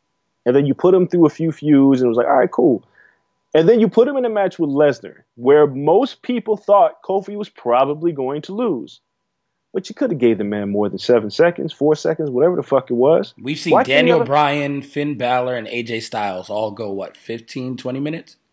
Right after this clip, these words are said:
Speaker 2: And
Speaker 1: And have
Speaker 2: Rollins, Rollins go twenty and win just a month
Speaker 1: Yeah,
Speaker 2: ago.
Speaker 1: exactly. Why did you squash Kofi Kingston? And then I know there's some people like, "Yo, this is gonna make Kofi bigger than ever." No, it's not. It's
Speaker 2: I, I
Speaker 1: not.
Speaker 2: don't, I don't know how that happens, but okay.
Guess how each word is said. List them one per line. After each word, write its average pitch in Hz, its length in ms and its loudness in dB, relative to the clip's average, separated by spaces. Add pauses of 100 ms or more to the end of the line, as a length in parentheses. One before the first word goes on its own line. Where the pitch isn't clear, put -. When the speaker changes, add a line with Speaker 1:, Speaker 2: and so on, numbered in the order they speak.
(180)
Speaker 2:
And 185 160 -2
Speaker 1:
And 170 80 2
have 190 140 8
Speaker 2:
Rollins, 190 260 0 (180)
Rollins 196 300 4
go 180 140 0
twenty 156 340 -4
and 110 100 -6
win 190 220 -8 (420)
just 175 220 -8
a - 20 -10
month 233 160 2
Speaker 1:
Yeah, 143 60 0
Speaker 2:
ago. 95 240 -12 (440)
Speaker 1:
exactly. 185 600 0 (1080)
Why 151 880 0 (340)
did 156 180 -2
you 170 80 -2
squash 156 600 0
Kofi 135 360 -10
Kingston? - 460 -18 (480)
And 190 120 2
then 226 160 4
I 220 80 4
know 247 140 4
there's 214 160 0
some 196 120 -2
people 175 220 -4
like, 156 180 0
"Yo, 143 140 2
this 127 100 -6
is - 40 -14
gonna 143 100 -4
make 127 140 -2
Kofi 139 280 -2
bigger 135 200 0
than 131 140 -4
ever." 110 200 -4 (120)
No, 392 240 2
it's - 220 -2
not. 120 460 0 (920)
It's 311 140 -4
Speaker 2:
I, 196 80 -4
I - 20 -4
Speaker 1:
not. 339 340 2
Speaker 2:
don't, - 120 -12
I 101 60 -10
don't 104 160 -6
know 95 100 -8
how 95 140 -12
that 98 280 -12
happens, 92 440 -16
but 98 120 -16
okay. - 220 -20